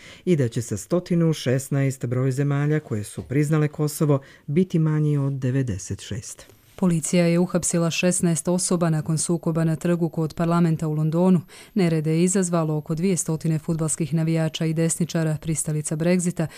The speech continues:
Speaker 2: koji su se sukobili sa protivnicima izlaska zemlje iz Evropske unije. Istovremeno, ministarka za rad i penzije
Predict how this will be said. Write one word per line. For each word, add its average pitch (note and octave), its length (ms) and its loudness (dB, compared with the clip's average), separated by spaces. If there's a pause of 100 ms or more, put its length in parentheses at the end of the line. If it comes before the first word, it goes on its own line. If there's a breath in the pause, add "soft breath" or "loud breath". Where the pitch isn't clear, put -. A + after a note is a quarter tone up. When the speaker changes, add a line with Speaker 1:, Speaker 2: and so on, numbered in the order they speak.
(180 loud breath)
Speaker 2:
koji E3 200 0
su D3+ 140 -6
se D#3 140 -4
sukobili E3+ 540 0
sa D3+ 180 -4
protivnicima F3 720 2
izlaska E3+ 460 0
zemlje F#3 440 6
iz F3 120 2
Evropske D3+ 440 -2
unije. D#3+ 340 4 (300 loud breath)
Istovremeno, F3+ 680 4
ministarka D#3+ 580 0
za D#3 160 0
rad E3+ 260 2
i D#3 100 -2
penzije E3+ 520 2